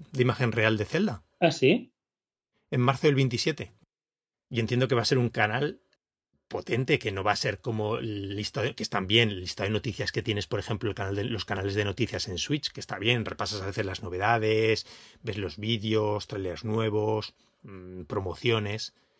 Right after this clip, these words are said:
Speaker 1: pero que entiendo que va a ser un sitio donde va a haber noticias punteras y de interés.
Speaker 2: Es que, eh, me resulta curioso cómo, cómo tienen que moverse, ¿eh?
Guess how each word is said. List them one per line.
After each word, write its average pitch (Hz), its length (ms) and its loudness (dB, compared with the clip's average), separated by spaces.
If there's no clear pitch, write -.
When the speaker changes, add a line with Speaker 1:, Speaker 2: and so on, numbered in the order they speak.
Speaker 1:
pero 107 180 0
que 101 60 -2
entiendo 101 300 -2
que 120 100 0
va 110 100 4
a 104 40 0
ser 127 760 -2
un 104 160 -6
sitio 110 300 -4
donde 120 520 2
va 101 120 0
a 104 40 4
haber 113 220 2
noticias 117 580 -2
punteras 117 480 2
y 143 60 4
de 123 40 6
interés. 110 640 -2
Speaker 2:
Es - 180 2
que, 160 720 6
eh, 123 120 -4
me 135 140 2
resulta 139 380 4
curioso 147 420 8
cómo, 143 380 2
cómo 143 280 2
tienen 131 240 2
que 131 100 4
moverse, 117 520 2
¿eh? 135 160 -4